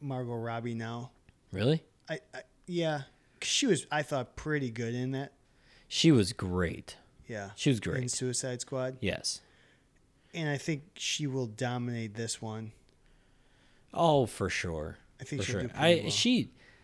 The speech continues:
Speaker 2: no joke, she plays one hell of a batshit crazy person.
Speaker 1: Mm-hmm. Yeah.
Speaker 2: Like, she does <laughs> a really good job of
Speaker 1: Yeah.
Speaker 2: that. But then also kinda like,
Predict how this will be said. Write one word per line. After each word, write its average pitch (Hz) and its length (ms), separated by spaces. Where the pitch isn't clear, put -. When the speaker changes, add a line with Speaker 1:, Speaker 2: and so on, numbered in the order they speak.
Speaker 2:
no 170 460
joke, 104 400
she 131 240
plays 101 580
one 104 800
hell 104 340
of 90 120
a 90 160
batshit 92 580
crazy 87 640
person. 107 500
Speaker 1:
Mm-hmm. 113 80
Yeah. 98 200
Speaker 2:
Like, 92 200
she - 120
does 113 220
<laughs> - 0
a 73 40
really 139 220
good 120 160
job 101 240
of 92 180
Speaker 1:
Yeah. - 60
Speaker 2:
that. - 220
But 139 120
then 147 140
also 135 280
kinda 127 240
like, 117 220